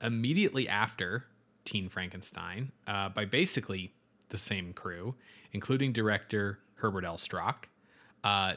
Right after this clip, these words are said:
they shot the two films together in four weeks,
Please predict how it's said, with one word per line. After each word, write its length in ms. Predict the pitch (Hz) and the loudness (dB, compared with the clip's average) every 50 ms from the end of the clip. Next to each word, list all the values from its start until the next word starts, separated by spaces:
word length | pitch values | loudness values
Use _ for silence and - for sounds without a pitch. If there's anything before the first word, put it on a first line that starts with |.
| 76 104 | -2 -2
they 160 | 104 107 104 | 0 0 2
shot 360 | - - - 117 110 - - | 2 2 4 4 4 4 2
the 60 | - - | -6 -8
two 260 | - - - 131 120 | -4 0 0 0 0
films 760 | - - 123 120 120 120 120 120 120 117 110 110 - - - _ _ _ _ _ _ | 0 0 0 2 2 2 2 2 0 0 -2 -2 -4 -6 -10 _ _ _ _ _ _
together 720 | - 127 113 113 113 113 117 113 123 123 120 120 - - _ _ _ | -2 0 4 4 4 4 4 2 2 2 0 -2 -4 -8 _ _ _
in 480 | 110 110 110 107 107 104 104 101 101 | 0 0 2 2 0 -2 -2 -4 -6
four 360 | 101 - - 123 120 117 110 107 | -6 -6 -4 0 2 2 2 4
weeks, 600 | 117 156 220 240 233 - - - - - - | 4 4 4 2 0 -2 -8 -8 -8 -8 -10